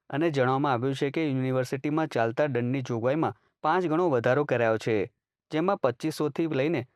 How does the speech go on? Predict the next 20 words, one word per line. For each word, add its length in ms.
દસ 220
હજાર 280
સુધીની 360
નાણાકીય 480
દંડની 340
જોગવાઈ 380
કરવામાં 320
આવી 180
છે, 180
જેના 260
કારણે 300
ગેરરીતિ 500
આચરનાર 500
વિદ્યાર્થીઓને 680
નાણાકીય 460
દંડનો 360
પણ 160
હવે 260
ડર 180
રહેશે. 380